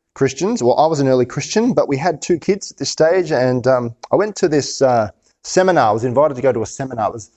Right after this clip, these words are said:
uh, a couple of prophets coming to share at a seminar. Now, that's not very Wesleyan, 'cause you don't <laughs> hear of many Wesleyan Methodist conferences where you invite a prophet to come and share about what prophecy is and all this sort of stuff. So I went along, and, um, and, and I was a little bit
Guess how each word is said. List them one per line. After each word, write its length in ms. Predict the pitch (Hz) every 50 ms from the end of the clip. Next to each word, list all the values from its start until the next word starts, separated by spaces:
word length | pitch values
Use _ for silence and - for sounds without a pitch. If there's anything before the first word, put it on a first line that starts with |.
| _ _ _ _ _ -
uh, 180 | 104 113 113 110
a 40 | -
couple 220 | - 170 - 147
of 160 | 123 - - -
prophets 560 | - 151 - - 101 - - - - - -
coming 320 | - - 135 135 123 117
to 120 | 98 110 98
share 340 | - - - 123 123 117
at 80 | 107 95
a 40 | 95
seminar. 540 | - - 180 220 233 170 117 90 76 78 -
Now, 120 | 120 135
that's 160 | 156 156 - -
not 120 | 113 -
very 160 | - 110 98
Wesleyan, 440 | 101 110 117 113 - 151 156 156 147
'cause 160 | - - -
you 60 | 156
don't 160 | 147 107 98 -
<laughs> 0 |
hear 220 | - 127 180 151
of 80 | 139 117
many 280 | 123 143 143 139 131 123
Wesleyan 420 | 117 143 131 - 143 135 123 120
Methodist 440 | 123 120 - 117 117 113 - - _ - - - - - - - _ _ -
conferences 600 | - 185 202 196 196 190 160 - 139 147 151 123
where 200 | 127 143 135 139
you 140 | 139 135 139
invite 240 | 135 135 147 143 127
a 60 | 120
prophet 340 | - - 156 156 - - -
to 80 | 131
come 240 | - - 139 127 123
and 100 | 117 110
share 220 | - - 117 117 117
about 240 | 107 92 113 101
what 180 | 85 107 - _
prophecy 520 | - 165 170 170 - - - 127 113 107
is 160 | 104 101 92 101
and 100 | 107 107
all 80 | 113
this 140 | 120 117 -
sort 100 | - 98
of 60 | 98
stuff. 240 | - - 98 90 -
So 120 | - 143
I 40 | 156
went 180 | 160 208 202 143
along, 400 | 120 120 123 131 139 147 147 143 _ _ _ _ _ _ _ _ _ _ _ -
and, 340 | 127 131 131 127 123 117 101
um, 320 | 127 123 123 123 127 - - _ _ -
and, 400 | 127 127 127 127 123 120 117 - _ _ _ _ _ _ _ _ _ _ _ _ _ _ _ - -
and 100 | 143 156
I 40 | 170
was 120 | 165 143
a 60 | 180
little 240 | 202 240 262 247 214
bit 360 | 170 180 147 - - - -